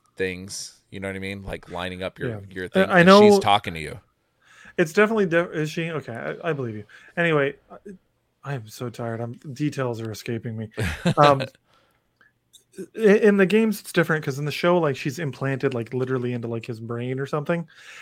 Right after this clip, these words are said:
Speaker 2: Uh, and in the games, she's, like, a, a data chip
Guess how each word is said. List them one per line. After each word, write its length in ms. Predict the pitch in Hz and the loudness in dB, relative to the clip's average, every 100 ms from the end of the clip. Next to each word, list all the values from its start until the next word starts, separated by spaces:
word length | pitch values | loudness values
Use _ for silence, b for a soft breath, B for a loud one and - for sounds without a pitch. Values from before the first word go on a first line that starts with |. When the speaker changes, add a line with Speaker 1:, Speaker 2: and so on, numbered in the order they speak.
| B B | B B
Speaker 2:
Uh, 220 | 135 123 139 | -2 -2 0
and 120 | 147 | 0
in 40 | |
the 60 | 147 | 2
games, 380 | 165 180 165 135 | 2 2 0 -2
she's, 240 | 151 127 | -2 -2
like, 120 | 123 | -2
a, 160 | 120 113 - | -4 -8 -10
a 80 | 131 - | -12 -6
data 280 | 143 131 127 | -2 0 -2
chip 360 | 123 131 113 | -6 -8 -10